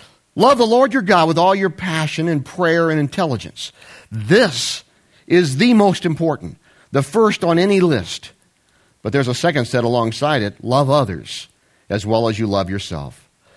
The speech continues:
These two commands are pegs. Everything in God's law and the prophets hangs on them." This is pretty darn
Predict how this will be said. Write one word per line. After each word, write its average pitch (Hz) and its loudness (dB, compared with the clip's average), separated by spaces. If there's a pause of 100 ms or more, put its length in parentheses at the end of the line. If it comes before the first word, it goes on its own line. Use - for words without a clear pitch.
(140)
These 175 0
two 190 -4
commands 123 -4
are 110 0
pegs. 92 -4 (540)
Everything 160 0
in 92 -6
God's 127 -2
law 104 -4 (400)
and 127 0
the 113 -2
prophets 87 -6 (420)
hangs 95 -6
on 78 -10
them." 64 -12
This 190 -8
is 85 -16 (640)
pretty 95 -8 (440)
darn 117 -8